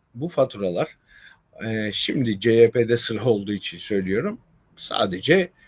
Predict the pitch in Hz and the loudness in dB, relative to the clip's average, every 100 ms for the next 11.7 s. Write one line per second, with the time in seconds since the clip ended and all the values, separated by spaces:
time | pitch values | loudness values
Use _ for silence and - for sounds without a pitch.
0 | _ _ - 139 131 - - 180 214 165 | _ _ 2 4 4 -4 4 4 4 2
1 | 127 123 135 170 - 123 120 113 110 127 | 6 8 8 6 6 4 4 -2 -2 0
2 | 214 254 - 104 101 107 147 - - - | 0 -4 -12 -10 -4 -2 -2 -4 -10 -10
3 | 113 113 113 101 95 92 - 87 76 - | -4 -2 0 -2 -6 -10 -12 -12 -14 -16
4 | _ _ - - - - - - - _ | _ _ -20 -20 -20 -20 -20 -20 -20 _
5 | _ 131 127 127 - 156 165 - 185 185 | _ 6 8 6 8 12 12 10 4 6
6 | 190 185 - - 180 180 180 - 180 175 | 6 6 4 0 2 0 0 0 4 8
7 | 175 175 160 110 190 208 151 - - - | 8 8 4 4 0 0 0 -2 -8 -2
8 | 131 113 156 - - - _ 117 110 107 | 2 2 0 -6 -14 -16 _ -8 -6 -6
9 | 101 156 - - 110 - 120 143 127 - | -6 -6 -6 -4 -6 -4 -6 -2 -4 -4
10 | 92 135 139 - 123 131 - 90 92 _ | -6 -4 -6 -2 -2 -2 -4 -12 -12 _
11 | 98 95 92 92 92 92 90 | -16 -12 -10 -8 -10 -10 -14